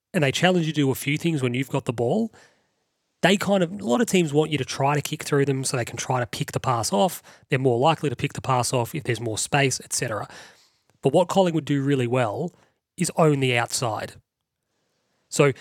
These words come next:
there were moments on Friday night early in the game, but the main,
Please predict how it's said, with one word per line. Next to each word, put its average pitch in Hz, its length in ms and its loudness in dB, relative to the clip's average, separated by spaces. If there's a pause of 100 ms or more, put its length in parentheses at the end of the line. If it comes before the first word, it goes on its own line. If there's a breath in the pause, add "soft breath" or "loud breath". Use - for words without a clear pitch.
(140 soft breath)
there 156 100 4
were 143 80 6
moments 202 380 2
on 165 100 -4
Friday 147 320 -2
night 135 260 -2
early 147 240 4
in 139 60 -2
the 135 80 -4
game, 147 240 -2
but - 160 -6
the - 140 -4
main, 277 500 0